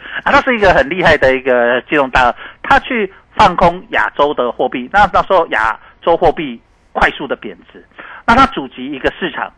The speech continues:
阻击最厉害的一个市场叫做香港。那后来香港股市也重挫，然后亚洲货币也重挫，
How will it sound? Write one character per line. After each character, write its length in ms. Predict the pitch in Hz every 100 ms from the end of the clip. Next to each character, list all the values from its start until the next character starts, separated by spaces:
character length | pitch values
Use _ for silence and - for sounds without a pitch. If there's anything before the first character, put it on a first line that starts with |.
| _ _ _ _ _
阻 180 | - 131
击 140 | 139
最 260 | 127 185 147
厉 200 | 143 160
害 100 | 156
的 100 | 139
一 20 |
个 80 | 120
市 60 | -
场 140 | 117
叫 100 | 120
做 100 | 127 123
香 180 | 139 135
港。 180 | - - _ _ _ - - -
那 60 | 254
后 220 | 311 349
来 220 | 214 180 185 208 - -
香 80 | 285
港 140 | 262
股 120 | 185 -
市 200 | 240 196
也 160 | 156 123
重 240 | - 180 156
挫， 360 | - 185 143
然 80 | 151
后 120 | 170 160
亚 120 | 120
洲 180 | 117 156
货 140 | 165
币 80 | 151
也 60 | 117
重 200 | 151 131
挫， 160 | 139